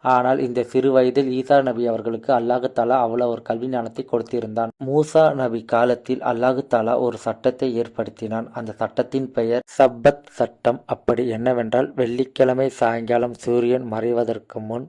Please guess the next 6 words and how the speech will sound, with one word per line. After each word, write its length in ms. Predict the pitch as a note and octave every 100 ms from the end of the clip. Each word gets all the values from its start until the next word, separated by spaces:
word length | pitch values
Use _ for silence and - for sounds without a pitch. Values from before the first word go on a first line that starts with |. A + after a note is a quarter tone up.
| -
சனிக்கிழமை 720 | A2 A2+ A#2+ - B2+ B2 B2+
சாயங்காலம் 600 | - A#2 A2+ A2+ A#2 A2
சூரியன் 480 | - A#2+ A#2 A#2+ A#2+
மறைவதற்கு 600 | A2 A2 A#2 A2+ A2 G#2+
வரை 200 | A2 B2 C3+ - - _
நேரத்தை 520 | B2+ B2+ B2+ C3+ C3+